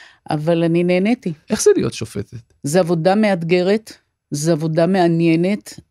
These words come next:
Speaker 1: זה עבודה, לדעתי, שאתה לא מפסיק ללמוד. זה עבודה שהיא אורח חיים. יש דברים שאתה לא עושה,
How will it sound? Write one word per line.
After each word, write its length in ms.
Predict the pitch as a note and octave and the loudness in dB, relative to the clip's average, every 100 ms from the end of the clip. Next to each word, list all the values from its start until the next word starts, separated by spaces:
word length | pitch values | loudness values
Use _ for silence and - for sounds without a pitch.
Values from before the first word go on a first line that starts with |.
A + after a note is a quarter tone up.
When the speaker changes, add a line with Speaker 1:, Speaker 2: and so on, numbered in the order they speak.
| - | -8
Speaker 1:
זה 240 | D3+ E3+ | -2 0
עבודה, 840 | E3 E3 D#3 F3 F3+ G3 G3+ G#3 G#3 | 0 -2 0 2 2 2 2 0 -2
לדעתי, 600 | E3 D#3 D#3 D#3 - G#3 | -2 -2 0 -2 -2 -2
שאתה 260 | - F3 F#3+ | -2 -2 0
לא 120 | G#3 | 2
מפסיק 460 | G#3+ - - G3 | 2 -2 -4 -4
ללמוד. 460 | F#3 F3 E3 D#3+ F#3+ - _ | -2 0 2 0 -2 -10 _
זה 240 | D3 D3+ F3 | -4 2 2
עבודה 580 | D#3+ E3+ D#3+ F#3+ G#3 A3+ | 2 -2 0 2 2 0
שהיא 520 | - G3+ G3+ A#3 - - | -2 -2 0 0 -2 0
אורח 340 | F#3+ G3 - - | 2 2 0 -2
חיים. 260 | E3+ D3 C3 _ _ _ | 0 0 -4 _ _ _
יש 200 | F3 F3+ | -2 0
דברים 360 | E3+ F#3 F3+ F3 | 0 2 2 0
שאתה 320 | D#3+ D3 - | 0 -4 0
לא 140 | C#3+ D#3 | 2 2
עושה, 440 | D3+ D3 F#3 G3 | 2 -2 -2 -2